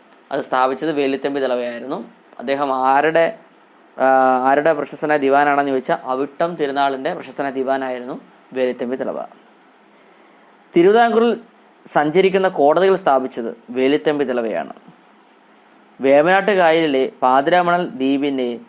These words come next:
ദ്വീപിനെ കൃഷിയോഗ്യമാക്കിയ ദിവാനാണ് വേലുത്തമ്പി ദളവ. തിരുവിതാംകൂർ നായർ ബ്രിഗേഡിൻ്റെ അലവൻസ് കുറയ്ക്കാൻ തീരുമാനിച്ച വേലുത്തമ്പി ദളവയുടെ നീക്കത്തിനെതിരായി നടന്ന ലഹളയാണ്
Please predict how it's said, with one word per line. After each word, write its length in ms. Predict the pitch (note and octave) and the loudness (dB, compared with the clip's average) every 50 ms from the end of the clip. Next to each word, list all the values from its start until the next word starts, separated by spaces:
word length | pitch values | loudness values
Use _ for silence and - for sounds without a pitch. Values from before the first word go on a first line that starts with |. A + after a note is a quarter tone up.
| _ _ _ _ - - _ - | _ _ _ _ -20 -20 _ -8
ദ്വീപിനെ 560 | C3 C3+ C#3+ D3+ D3+ D3 D3 B2+ B2 A#2+ G#2+ - - - - | -2 0 2 2 4 2 2 0 -2 -6 -8 -10 -14 -10 -4
കൃഷിയോഗ്യമാക്കിയ 800 | D3+ D3 - - G#3 G#3 G#3 G3+ G#3 G3 E3 D3+ D3 C#3+ - D3+ | -4 -4 0 2 2 4 4 4 2 2 2 2 0 0 0 -2
ദിവാനാണ് 640 | C#3 A#2+ B2+ B2 C3 D3 D#3+ D3+ C3 B2 B2 B2+ A#2+ F2+ - - - | 0 0 -2 0 2 2 2 2 0 -2 -4 -6 -8 -10 -14 -16 -10
വേലുത്തമ്പി 640 | A#2 B2 B2 B2+ C3+ C#3 C#3 - B2 A#2+ A#2+ C3+ C3+ - - _ _ - | -4 -2 0 0 0 -2 -4 -4 -8 -6 -6 -8 -10 -14 -20 _ _ -12
ദളവ. 300 | A#2 A#2+ A#2 A2+ F2+ - - - - _ _ - _ _ _ _ _ _ _ _ - - - - - - - _ _ _ - | -6 -4 -4 -4 -4 -6 -10 -14 -18 _ _ -20 _ _ _ _ _ _ _ _ -20 -20 -20 -20 -20 -20 -20 _ _ _ -2
തിരുവിതാംകൂർ 640 | C#3+ C#3 D3+ D#3+ E3+ F3 F3+ F3+ E3+ F3+ F#3+ G3 - - - _ _ - | 2 4 4 6 6 4 4 2 2 0 0 0 -4 -14 -20 _ _ -12
നായർ 380 | C3 B2+ C3 C#3 D3+ E3+ F#3 F#3 | -4 0 0 2 2 2 2 2
ബ്രിഗേഡിൻ്റെ 580 | E3 C#3+ D3 C#3+ D3 D#3 D3+ D#3 C#3+ B2 B2 A#2+ G#2 - - _ _ - _ _ - | 2 0 0 2 2 2 2 0 0 -2 -2 -4 -4 -8 -14 _ _ -20 _ _ -2
അലവൻസ് 460 | C3+ C#3 D#3 F3 F#3+ G#3+ G#3+ G#3 - | 0 2 2 4 2 2 0 -2 -4
കുറയ്ക്കാൻ 440 | G#3+ G#3 E3+ D3+ D3+ C#3+ E3 D#3+ D#3+ D3+ | -2 0 0 0 0 0 0 -2 -2 0
തീരുമാനിച്ച 500 | C#3+ C3+ C3+ C3+ C#3 C#3 C3+ C3 C3+ - C3 B2 - - _ _ _ _ - | 0 -2 0 0 0 0 0 -2 -4 -6 -8 -8 -8 -12 _ _ _ _ -2
വേലുത്തമ്പി 480 | B2+ C3 C#3+ D#3+ D#3+ D#3+ F#3 F3+ F3+ | 0 2 2 2 2 0 0 0 0
ദളവയുടെ 440 | E3+ D3 C3+ C3 B2+ C3 C3 B2+ B2+ | 0 2 2 2 2 2 0 0 -2
നീക്കത്തിനെതിരായി 800 | B2+ B2+ B2+ C3 A#2+ - E3 D3 D#3 D3 C3 A2+ B2 B2+ B2 B2 B2+ | -2 -2 -6 -6 -4 -4 -4 -4 -2 -4 -4 -2 0 0 2 2 0
നടന്ന 260 | B2 A#2+ A#2+ A#2+ B2 | -2 -4 -4 -6 -4
ലഹളയാണ് 600 | A#2+ A#2+ A#2+ B2 C3+ D3 C#3+ B2+ B2 A#2+ B2 | -4 -4 -4 0 0 2 2 0 0 -4 -8